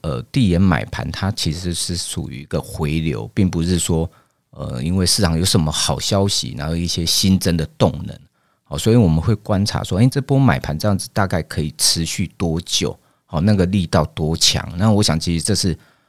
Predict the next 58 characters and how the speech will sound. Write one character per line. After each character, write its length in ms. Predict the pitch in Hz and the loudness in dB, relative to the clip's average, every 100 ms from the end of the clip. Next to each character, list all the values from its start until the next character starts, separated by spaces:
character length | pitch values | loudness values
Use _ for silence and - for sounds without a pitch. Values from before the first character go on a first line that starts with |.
| _ | _
呃， 140 | 82 | -6
未 180 | 80 113 | 2 4
来 160 | 87 73 | 4 2
一 40 | |
个 120 | 85 | -2
观 240 | 78 120 123 | -4 0 2
察 160 | - | 2
的 100 | - - | -2 -4
指 220 | - - - | -4 -4 -6
标。 180 | 78 64 - _ _ _ _ | -4 -4 -8 _ _ _ _
哦， 120 | - | 0
但 120 | 127 147 | 4 4
是 80 | - | 4
交 260 | 156 151 | 2 4
易 80 | 156 | 4
特 220 | - 156 | 4 2
征 220 | 110 110 | 4 2
大 160 | 107 110 | 4 0
概 160 | - 104 | 0 -2
有， 340 | 82 71 73 80 | 0 -4 -6 -12
有 240 | 80 90 | -16 -16
两 280 | 113 76 - | -4 -4 -4
个， 140 | - - | -8 -8
就 120 | - | -4
是， 220 | 101 104 - _ _ _ _ | 0 -2 -4 _ _ _ _
呃， 160 | 71 | -12
去 260 | - - 180 | -10 -4 0
年 260 | 117 82 82 | 0 0 -2
上 300 | - 131 98 | 0 0 2
半 180 | 113 | 2
年 140 | 98 71 | 2 0
之 160 | - | -2
前， 240 | 92 - - | -2 -2 -2
然 120 | 73 | -4
后 40 | 95 | -2
房 220 | 87 90 | 0 0
子 80 | 85 | 2
卖 240 | 107 90 | 2 2
很 160 | - - | 0 -10
快， 400 | - - 76 73 _ _ _ _ _ 107 | -10 -6 -6 -6 _ _ _ _ _ -10
哦， 140 | 80 - - _ | -10 -10 -18 _
有 160 | 104 | -2
成 200 | 92 104 | 2 4
交 120 | 110 123 | 6 6
的 80 | |
房 200 | 110 90 | 6 4
子 120 | 95 78 | 2 0
哦， 240 | 71 69 - _ _ _ _ | -4 -6 -14 _ _ _ _
大 120 | 117 | -8
概 140 | 113 104 | -2 0
它 160 | 101 | 2
卖 220 | 104 107 | 2 2
不 120 | 92 - | 0 0
到 280 | 92 80 - | 0 0 -2
一， 100 | 80 - | -12 -16
三 260 | - - 85 | -8 -2 0
十 100 | - | -2
天 220 | - 71 | -6 -8